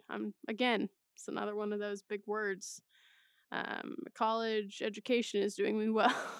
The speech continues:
<laughs> I came into college without actually having to take any English courses, so that may be my issue. And inspiring. Um, type eights are inspiring. Oh my goodness, the last, the last one, the Enneagram Type nine, is the peacemaker.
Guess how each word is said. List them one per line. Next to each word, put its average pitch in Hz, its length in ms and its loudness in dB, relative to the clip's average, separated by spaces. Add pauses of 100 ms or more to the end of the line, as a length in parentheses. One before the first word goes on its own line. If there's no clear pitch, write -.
(300)
<laughs> 339 140 8 (960)
I 285 80 8
came 392 180 12
into 311 140 12
college 247 340 10
without 208 260 8
actually 208 340 4
having 202 220 4
to 202 80 -4
take 202 180 0
any 190 240 4
English 196 300 2
courses, 214 420 -2
so 240 80 0
that 262 160 4
may 269 120 6
be 254 120 2
my 233 180 6
issue. 247 380 2 (340)
And 294 140 12
inspiring. 185 720 6 (200)
Um, 208 420 4 (220)
type 226 160 0
eights 208 200 0
are 214 60 2
inspiring. 208 560 0 (120)
Oh 262 40 2
my 269 120 4
goodness, 311 240 6
the 254 140 -4
last, 240 580 0 (200)
the 226 60 -2
last 269 380 6
one, 285 240 6
the 190 80 2
Enneagram 202 600 4
Type 233 280 2
nine, 214 380 4
is 208 340 -2
the 285 160 0
peacemaker. - 1120 2